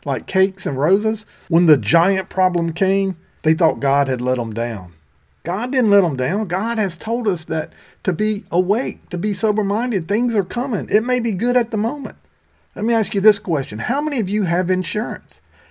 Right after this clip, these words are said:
You know why they sell us insurance? It's because they want to prepare us for when something bad comes our way.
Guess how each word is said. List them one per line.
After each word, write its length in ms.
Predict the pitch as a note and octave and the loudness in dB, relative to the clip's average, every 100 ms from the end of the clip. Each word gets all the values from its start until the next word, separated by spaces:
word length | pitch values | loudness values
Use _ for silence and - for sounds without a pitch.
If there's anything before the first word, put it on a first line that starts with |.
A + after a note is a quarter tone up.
| _ - | _ -2
You 140 | E3+ | 2
know 100 | F3 | 4
why 300 | F3 F3 F3+ | 4 4 2
they 140 | F3+ D3+ | 0 -2
sell 280 | - F#3 F#3+ | 0 0 0
us 140 | G3 | 0
insurance? 480 | F#3+ G3+ G#3 G3+ E3 | -2 0 0 -2 -6
It's 80 | E3+ | 2
because 480 | F#3+ F#3+ F#3 F#3 | 2 4 2 2
they 120 | F#3+ F#3 | 2 2
want 180 | G3 | 2
to 40 | G3 | 0
prepare 440 | F#3 D#3+ G3 G3+ | -2 -2 -2 0
us 80 | G3+ | 0
for 120 | G3 | 0
when 220 | F#3+ G#3 | 2 2
something 380 | G3+ G#3 G#3+ G3 | 2 -2 0 0
bad 320 | G3 G3+ G#3 | 0 -2 -4
comes 260 | G#3 A3 G#3 | -2 -2 0
our 140 | G#3 | 0
way. 320 | G3+ A#3+ F#3+ | 2 0 -2